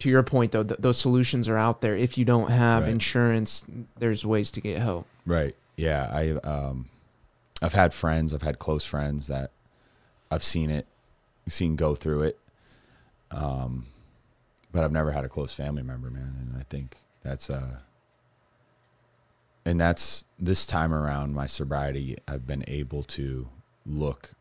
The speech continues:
Speaker 2: at what I've done to my mother, my sisters, my stepfather, you know, like, where it's like, man, you know, and, and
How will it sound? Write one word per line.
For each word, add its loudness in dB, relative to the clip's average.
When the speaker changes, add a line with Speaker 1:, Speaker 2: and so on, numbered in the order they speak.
Speaker 2:
at -6
what 0
I've -8
done -4
to -6
my -4
mother, -6
my -8
sisters, -8
my -10
stepfather, -8
you -8
know, -6
like, -10
where -6
it's -8
like, -8
man, -6
you -10
know, -2
and, -2
and -4